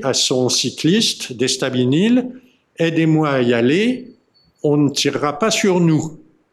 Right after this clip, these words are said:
parce qu'on est protégé par la Providence. » Il le dit pas, mais il le pense. Donc il y va, et alors ensuite, il a cette question unique en tête,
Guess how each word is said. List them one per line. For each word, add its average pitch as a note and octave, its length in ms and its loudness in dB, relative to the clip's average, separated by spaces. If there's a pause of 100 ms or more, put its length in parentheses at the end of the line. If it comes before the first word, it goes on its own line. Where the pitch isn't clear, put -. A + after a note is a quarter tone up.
(240)
parce - 280 -4
qu'on G3 280 2
est E3 80 2
protégé D#3 500 -2
par F#3+ 180 -2
la E3+ 80 2
Providence. » D#3+ 760 0
Il B2+ 120 2
le C3 140 4
dit C#3 140 0
pas, G#3+ 220 -2
mais F3 160 2
il D#3+ 60 2
le C#3+ 180 2
pense. - 600 -4 (500)
Donc D3+ 220 0
il D3 100 2
y C#3+ 80 2
va, A3 380 0
et D#3 80 2
alors C#3 340 -2
ensuite, G3 720 0 (2250)
il E3+ 220 2
a E3+ 80 2
cette D#3+ 300 0
question D#3+ 400 0
unique E3 320 2
en B2 100 -2
tête, - 600 -6